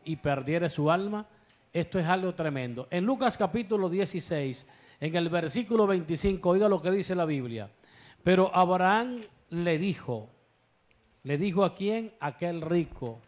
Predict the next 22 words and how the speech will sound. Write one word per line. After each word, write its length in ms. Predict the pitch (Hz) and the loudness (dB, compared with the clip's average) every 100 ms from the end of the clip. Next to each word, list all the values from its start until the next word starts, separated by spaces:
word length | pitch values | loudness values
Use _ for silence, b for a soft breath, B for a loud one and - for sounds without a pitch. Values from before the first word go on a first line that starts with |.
| B B B B | B B B B
El 160 | 127 131 | -6 -2
rico 540 | 185 202 - 214 202 | -2 -2 -2 -2 -2
a 140 | 160 151 | -6 -6
quien 340 | - 165 151 | -6 -6 -4
despreciaba 960 | 147 123 151 139 - 170 185 190 175 - b b b | -6 -4 -4 -4 -4 -2 2 0 -2 -12 b b b
a 140 | 139 | -4
Lázaro, 560 | 139 175 151 - 131 117 | 2 2 2 -4 -4 -6
que 300 | - 131 131 - | -6 -8 -8 -8
mendigaba 680 | 147 147 143 139 160 180 180 B B | -4 -4 -4 -2 0 -2 -4 B B
a 100 | - | -4
la 200 | 143 135 - | -4 -2 2
puerta 400 | 190 185 165 156 | 2 2 -2 -2
de 100 | 160 | -2
su 160 | 175 | -2
casa. 460 | 165 143 - 156 143 B B B | -2 -2 -2 -6 -6 B B B
Este 260 | 139 135 170 | -6 -2 0
rico 480 | 185 185 190 175 - | 0 0 -2 -2 -6
quien 240 | 180 165 156 | -4 -2 -2
hacía 320 | 123 170 180 | -4 -2 0
banquete 720 | 175 151 135 196 196 190 170 | -2 -2 -6 -4 -4 -6 -8
con 220 | 156 156 | -6 -6
esplendidez, 720 | 156 180 175 180 170 147 139 | -4 -4 -4 -2 0 0 -4